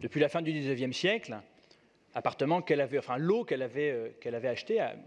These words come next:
possession qu'elle avait prise, euh, dans le cadre du prolongement, euh, prévu de la rue de Rennes jusqu'à la Seine. Et puis après, la ville l'a, a gardé, c'est,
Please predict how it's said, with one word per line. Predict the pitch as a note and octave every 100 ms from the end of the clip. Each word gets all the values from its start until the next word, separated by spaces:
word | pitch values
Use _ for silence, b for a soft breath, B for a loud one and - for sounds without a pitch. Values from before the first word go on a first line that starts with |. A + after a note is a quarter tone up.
| -
possession | C#3 - -
qu'elle | - A#2+
avait | A2
prise, | A2+ - A3+ G3 - B B B B - -
euh, | C3+
dans | C3+
le | C3
cadre | F#3 D#3+
du | C3+
prolongement, | - E3+ D#3+ C3 D#3 D#3+ C#3 - - _ - -
euh, | A#2+ A#2
prévu | - C3 C3+
de | A#2
la | G#2+
rue | G#2+
de | A2
Rennes | D#3 F#3+
jusqu'à | A#2+ - G#2
la |
Seine. | F#2 G#3+ A#3 G#3+ B B B B -
Et |
puis | -
après, | B2 - F3+ G#3+ F#3+ - - B2+
la | A#2
ville | D3 C3+
l'a, | B2+ A#2+ -
a | G#2+
gardé, | B2+ B2+ F3+ - - - - -
c'est, | A#2+ A#2+